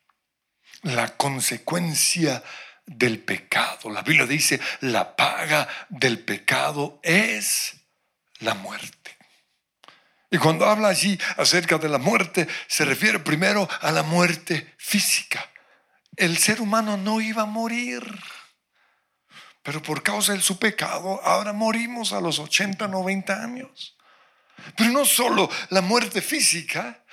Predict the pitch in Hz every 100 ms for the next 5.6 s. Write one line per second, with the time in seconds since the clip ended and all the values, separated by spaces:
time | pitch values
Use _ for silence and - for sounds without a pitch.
0 | - - 220 240 220 196 190 220 214 214
1 | 254 220 220 233 233 233 208 220 226 -
2 | 190 170 226 - - 233 202 147 - _
3 | - - 208 208 202 - 214 214 180 -
4 | - 190 202 202 214 208 196 208 196 175
5 | 208 - 135 120 95